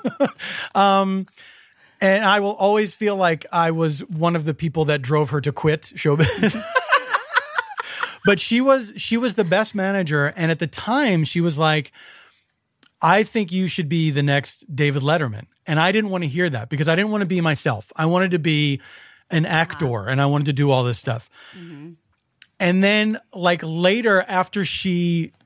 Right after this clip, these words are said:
Speaker 1: after she quit, like, I was like, and I didn't, I didn't connect it at first. And I was like,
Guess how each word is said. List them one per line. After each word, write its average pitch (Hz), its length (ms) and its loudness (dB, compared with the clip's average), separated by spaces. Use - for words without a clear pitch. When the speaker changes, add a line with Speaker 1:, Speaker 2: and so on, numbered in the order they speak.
Speaker 1:
after 190 320 2
she 170 280 0
quit, 226 520 2
like, 160 320 0
I 175 140 2
was 180 120 -2
like, 165 300 0
and 185 140 2
I 196 100 4
didn't, 226 400 0
I 185 120 4
didn't 233 200 2
connect 208 280 2
it 254 80 -4
at 247 80 -4
first. 269 260 -2
And 196 60 -4
I 190 40 0
was 180 100 -2
like, 180 120 0